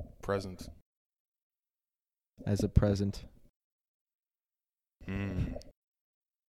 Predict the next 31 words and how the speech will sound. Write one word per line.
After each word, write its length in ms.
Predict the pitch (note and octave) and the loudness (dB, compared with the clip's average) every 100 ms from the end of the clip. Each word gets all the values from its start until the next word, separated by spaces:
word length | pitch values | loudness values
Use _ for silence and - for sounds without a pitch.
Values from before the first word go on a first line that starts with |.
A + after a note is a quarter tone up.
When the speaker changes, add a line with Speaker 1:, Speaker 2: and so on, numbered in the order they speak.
| _ _ _ _ | _ _ _ _
Speaker 2:
The 120 | - A#2 | 4 6
nostalgia 840 | A#2 - A#2+ A#2+ A2+ A2+ G#2+ A2+ | 6 4 8 8 10 8 8 6
of 120 | A#2+ A2 | -2 -2
just 220 | G#2+ - | -2 0
all 300 | A#2+ A#2 A#2 | 4 8 8
those 280 | A2 G#2 G2+ | 8 6 4
words 520 | G#2 A2 A2+ A2 G#2+ | 2 8 8 8 6
and 80 | G#2+ | 6
how 120 | A#2 | 6
we 160 | A2 A2 | 6 4
worded 420 | G#2 A2 A2 A2 | 6 6 6 6
that. 340 | A#2+ A#2 A#2 - _ _ _ _ _ _ - - | 6 8 6 2 _ _ _ _ _ _ -14 -4
Speaker 1:
Nos- 140 | G2+ | 6
Speaker 2:
<laughs> 140 | - - | 12 12
No, 60 | |
I'm 160 | F3 C3 | 12 12
kidding. 220 | - A2 | 4 8
Speaker 1:
nostalgic. 720 | G#2+ - G2 G2 F#2+ F2 - - - - _ - - G2+ | 8 10 12 12 10 2 -2 -16 -20 -20 _ -20 -14 -2
Speaker 2:
Based. 600 | G#2+ G2+ G2 - - - - - - - - A2 | 2 4 2 0 -8 -10 -14 -20 -20 -18 -4 0
Speaker 1:
Like 180 | G2+ F#2 - - - - | 0 0 -6 -10 -14 0
turkey 320 | G#2+ G#2+ B2+ | 0 2 4
basting? 560 | C3 C#3 - F3+ F#3 - - - - | 6 6 4 4 4 2 -8 -14 -8
Speaker 2:
No, 340 | A#2 A2+ B2 - - - - | -4 -2 -4 -6 -16 -20 -20
just 300 | - A#2+ - - - | -6 -6 -6 -14 -6
based. 680 | - - - - - - - - - - - - - - - - - - - - - - | -4 -2 -4 -6 -10 -12 -18 -20 -20 -20 -20 -20 -20 -20 -20 -20 -20 -20 -20 -20 -18 -4
Speaker 1:
How 80 | A2+ | 0
are 80 | A#2 | 2
you 120 | A2 | 0
spelling 460 | - G#2+ G#2+ G#2+ G#2 | 0 2 4 6 4
this 180 | G2 G#2 | 4 6
word? 320 | G#2 G#2 | 6 6